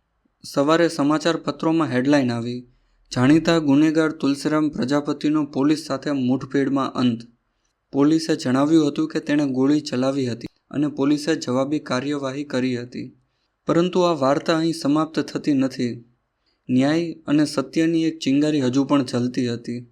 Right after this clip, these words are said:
તુલસીરામની માતા નર્મદાબેન, એમણે માન્યું જ નહીં કે તેમનો પુત્ર પોલીસ સાથે મુઠભેડમાં માર્યો ગયો હતો.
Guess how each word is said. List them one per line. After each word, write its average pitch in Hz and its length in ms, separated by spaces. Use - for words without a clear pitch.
તુલસીરામની 143 580
માતા 123 520
નર્મદાબેન, 123 880
એમણે 156 220
માન્યું 151 440
જ 165 60
નહીં 160 300
કે 165 120
તેમનો 151 380
પુત્ર 143 640
પોલીસ 160 360
સાથે 143 240
મુઠભેડમાં 147 640
માર્યો 131 360
ગયો 120 320
હતો. 123 400